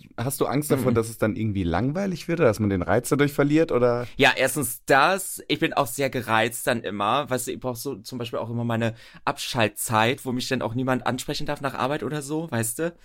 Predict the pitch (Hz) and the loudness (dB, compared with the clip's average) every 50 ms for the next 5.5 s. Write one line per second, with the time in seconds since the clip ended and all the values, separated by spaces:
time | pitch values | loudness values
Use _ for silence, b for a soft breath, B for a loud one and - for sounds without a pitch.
0 | B B B B B B - 123 120 120 131 131 131 127 139 135 131 143 139 139 | B B B B B B -2 0 4 6 6 6 4 2 0 -2 0 0 0 2
1 | 117 131 131 127 - 143 135 135 143 139 117 - 131 131 127 127 - 151 127 127 | 2 2 2 2 2 2 2 2 2 0 -2 -2 0 0 0 0 -2 -2 0 -2
2 | 123 - 131 - - 131 127 127 - 123 127 113 117 120 117 135 117 113 113 123 | -2 -4 -6 -6 -6 -6 -6 -6 -8 -8 -6 -4 -4 -4 -2 0 0 0 0 -2
3 | 113 107 - 87 107 127 143 - - 131 120 127 123 127 - - 101 98 117 123 | -2 0 2 2 2 2 0 -2 -2 0 0 2 2 0 -2 -2 0 2 2 2
4 | 123 117 107 110 117 117 - - 139 143 143 147 143 131 - - 165 151 - - | 2 2 0 -2 -2 0 2 2 2 2 0 -2 -6 -4 -4 -4 -4 -2 -2 0
5 | - - 190 - - - - - - | 2 2 2 2 0 -4 -16 -20 -20